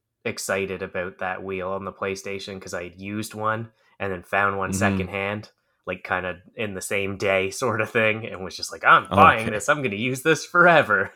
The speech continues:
Speaker 1: And then I really
Speaker 2: <laughs>
Speaker 1: didn't use it much, but it was super cool.
Speaker 2: Yeah, the only time that I have played a racing game with a wheel has been at an arcade.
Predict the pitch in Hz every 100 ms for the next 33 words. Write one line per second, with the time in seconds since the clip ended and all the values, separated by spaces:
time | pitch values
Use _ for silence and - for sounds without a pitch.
0 | - - - _ - 95 90 92 117 120
1 | 117 101 98 98 95 90 101 98 92 95
2 | - 117 107 95 92 98 90 110 - 95
3 | 98 - 104 101 98 92 127 131 127 113
4 | 107 - 101 98 95 - 95 98 95 104
5 | 117 - 110 104 101 98 92 90 95 92
6 | 95 90 95 90 - 151 - - - -
7 | - 50 - 50 50